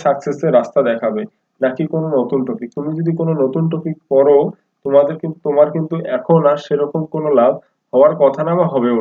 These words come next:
না। তার জন্য তোমার হাতে একটাই উপায় আছে যে আগে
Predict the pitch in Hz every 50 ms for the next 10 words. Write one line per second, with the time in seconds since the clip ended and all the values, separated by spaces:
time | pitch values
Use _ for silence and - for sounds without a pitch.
0 | 104 101 95 - _ _ _ _ _ _ - 120 120 123 120 147 160 160 165 156
1 | 156 196 - - _ _ _ _ _ 139 139 151 151 151 151 - 156 143 135 127
2 | 127 - 165 170 170 160 160 175 165 156 143 131 127 - 143 151 190 185 - _
3 | _ _ _ - - - - 113 123 123 131 160